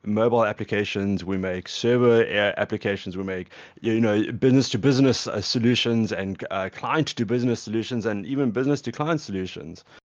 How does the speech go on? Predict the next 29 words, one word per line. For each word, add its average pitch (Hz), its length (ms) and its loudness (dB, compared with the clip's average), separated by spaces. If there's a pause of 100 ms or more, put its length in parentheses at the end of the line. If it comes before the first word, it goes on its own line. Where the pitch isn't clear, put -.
(120)
So 135 280 4
yeah, 135 320 6
w-, 95 260 -8
we, 139 180 -4
we 139 180 0
dabble 156 380 2
in 120 220 4
all 147 340 4
aspects. 92 880 -6 (100)
Um, 98 800 -2 (200)
and 110 480 0
I 117 100 0
guess 127 500 -2 (560)
one 123 320 -2
of 127 60 -2
the 120 80 -2
things 127 320 -4
that 107 200 -2
w-, 95 300 -16
we 104 200 -6
kind 110 340 -2
of, 98 500 0
um, 95 440 -4
do 110 180 0
very 110 400 -2
well 101 640 -2
is 98 260 -2
able 120 300 0
to, 101 340 -2